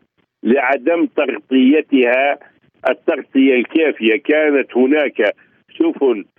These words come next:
وهناك بوارج تجوب البحر الأحمر وتحرس سفن التجارة، ولكنها كانت بصورة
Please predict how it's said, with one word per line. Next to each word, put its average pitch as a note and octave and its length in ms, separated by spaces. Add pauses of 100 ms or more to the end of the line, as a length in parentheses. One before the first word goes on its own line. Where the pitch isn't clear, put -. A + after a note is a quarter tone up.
(320)
وهناك C3+ 880
بوارج D3 600 (520)
تجوب C3+ 520
البحر B2+ 500
الأحمر C#3+ 640 (420)
وتحرس D3 720 (340)
سفن D#3+ 440 (120)
التجارة، C3 800 (720)
ولكنها C#3+ 840
كانت F3 560
بصورة D3+ 600